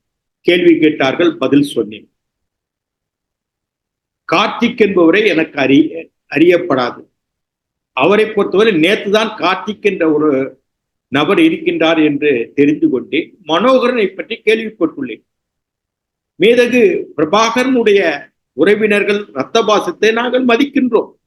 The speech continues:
மாற்று கருத்து அல்ல. ஆனால் ஏறத்தாழ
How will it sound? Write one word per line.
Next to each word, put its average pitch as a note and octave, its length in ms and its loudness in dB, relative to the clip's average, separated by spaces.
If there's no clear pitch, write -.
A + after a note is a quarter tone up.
மாற்று G#3+ 400 -4
கருத்து A3+ 320 0
அல்ல. F#3+ 320 0
ஆனால் G#3 640 -2
ஏறத்தாழ A3+ 560 0